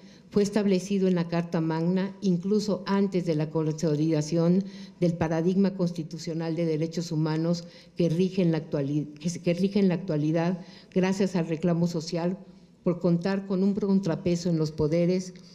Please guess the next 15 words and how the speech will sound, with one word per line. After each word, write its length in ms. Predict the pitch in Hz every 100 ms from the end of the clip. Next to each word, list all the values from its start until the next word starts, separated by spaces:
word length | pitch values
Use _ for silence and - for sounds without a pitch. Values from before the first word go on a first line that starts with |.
| - - -
y 120 | 202
se 180 | 180 190
dio 120 | 196
en 80 | 220
el 140 | 220
contexto 720 | 214 180 175 185 180 - 185 -
en 160 | 190 175
que 80 |
en 100 | 180
la 120 | 170 165
región 380 | 165 165 196
latinoamericana 960 | 196 196 175 165 160 156 - 175 180 190 - - - -
surgieron 580 | - 180 - 208 196 190
otros 340 | 185 185 185
organismos, 800 | 180 160 156 160 170 160 185 185